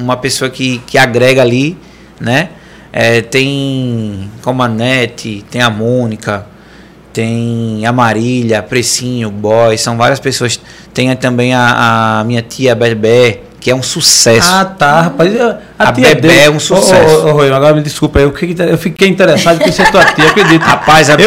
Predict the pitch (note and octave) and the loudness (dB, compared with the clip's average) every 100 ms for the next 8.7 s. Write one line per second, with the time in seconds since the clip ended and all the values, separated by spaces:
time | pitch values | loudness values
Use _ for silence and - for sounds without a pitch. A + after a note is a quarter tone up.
0 | B3 G#3 D#3 G#3 D3 F#3+ F3+ F3 E3+ D#3+ | 6 6 4 4 4 4 4 4 4 4
1 | D#3+ C#3+ C#3 C#3+ C3+ D3 E3+ C3+ A#2+ D#3 | 6 4 4 4 4 4 4 2 2 4
2 | - E3+ F3 F3 E3+ D#3+ D#3 D3+ D3 C3+ | 4 2 2 0 0 -4 -4 -2 -2 -4
3 | A#2+ - A2 - B2+ B2+ B2+ B2 A#2 A2+ | -6 -10 -12 -6 -2 -2 -2 -4 -4 -6
4 | G2+ - - - - - C#3 C3+ A2+ C3+ | -8 -10 -10 -14 -16 -6 -2 -2 -2 2
5 | C#3 C#3 F#3+ E3+ D3+ E3+ D3+ D#3+ C3 D3+ | 4 4 4 2 4 2 4 4 6 4
6 | C3+ A2+ - B2 C3 - A#2+ G#2+ - E3 | 2 -2 -2 0 0 2 0 0 2 2
7 | F3 F3+ F#3 E3 D#3 D#3 D#3+ - D#3+ D#3+ | 4 2 2 2 2 0 -2 -2 -2 -2
8 | F3+ - B2 A#2 G#2+ - - | -4 0 2 2 0 -10 -16